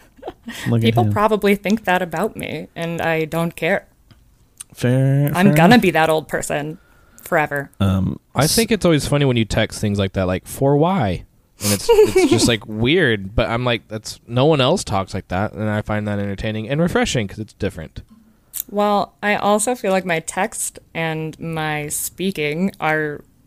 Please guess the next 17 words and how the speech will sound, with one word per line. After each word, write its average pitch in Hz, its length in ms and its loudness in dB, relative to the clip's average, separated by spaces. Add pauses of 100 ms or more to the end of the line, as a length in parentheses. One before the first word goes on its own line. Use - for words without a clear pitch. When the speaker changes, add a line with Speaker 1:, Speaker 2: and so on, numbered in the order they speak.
(160)
Speaker 1:
not 165 360 2
the 156 100 -4
same, 151 480 -6 (420)
unless 185 380 0
you're 294 80 0
my 294 120 2
good 285 180 4
friends, 285 420 2
'cause 185 200 -2
then 170 480 0 (380)
I 165 180 -4 (140)
do 160 240 -6
say 185 320 2
out 190 220 2
loud, 202 420 0
"It 208 180 -4
me," 226 320 2